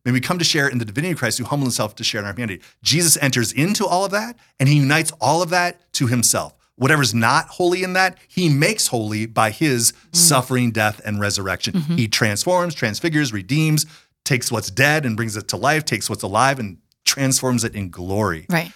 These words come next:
Speaker 1: And that power is poured out <laughs> at the sacrifice of the Mass.
Speaker 2: Right.
Speaker 1: So, uh, that, those two things, like, ta-, having a preparation for Mass where I'm like,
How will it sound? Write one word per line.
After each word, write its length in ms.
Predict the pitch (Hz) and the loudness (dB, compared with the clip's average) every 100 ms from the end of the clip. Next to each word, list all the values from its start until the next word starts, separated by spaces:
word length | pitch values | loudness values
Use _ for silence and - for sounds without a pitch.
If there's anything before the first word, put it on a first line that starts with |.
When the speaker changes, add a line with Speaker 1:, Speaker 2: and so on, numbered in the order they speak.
| _ | _
Speaker 1:
And 140 | 120 120 | 0 2
that 220 | 160 - | 2 0
power 480 | - - 165 175 113 | -4 -2 2 2 2
is 140 | 101 - | -2 -6
poured 560 | - - - 196 180 | -8 -12 -4 0 0
out 360 | 147 147 107 101 _ _ _ _ _ | 2 2 2 -2 _ _ _ _ _
<laughs> 60 | 131 - - - | -2 -2 -6 -2
at 140 | 175 175 | -2 0
the 60 | |
sacrifice 680 | 143 113 120 - 113 113 120 | 0 2 0 0 -2 -2 -2
of 120 | 120 | -4
the 60 | 147 | -4
Mass. 280 | 302 - | -6 -2
Speaker 2:
Right. 240 | 202 185 - - | 0 0 -2 -6
Speaker 1:
So, 460 | - 156 135 127 117 | 2 4 4 2 -2
uh, 280 | 131 117 110 | 0 2 2
that, 320 | 107 151 156 143 120 _ | 2 2 2 -2 -20 _
those 220 | 127 127 | 0 2
two 120 | - | 0
things, 240 | 139 92 - | -2 -4 -6
like, 160 | 107 - | -10 -8
ta-, 300 | - 151 - - | -2 -2 -2 -2
having 460 | 123 131 123 117 - | 0 2 0 -2 -6
a 60 | |
preparation 640 | - 127 113 110 139 160 | -6 -6 -2 -2 -2 -4
for 120 | 147 110 | -4 -6
Mass 320 | 90 85 - | -8 -8 -8
where 100 | 92 | -8
I'm 60 | 92 | -8
like, 180 | 87 | -10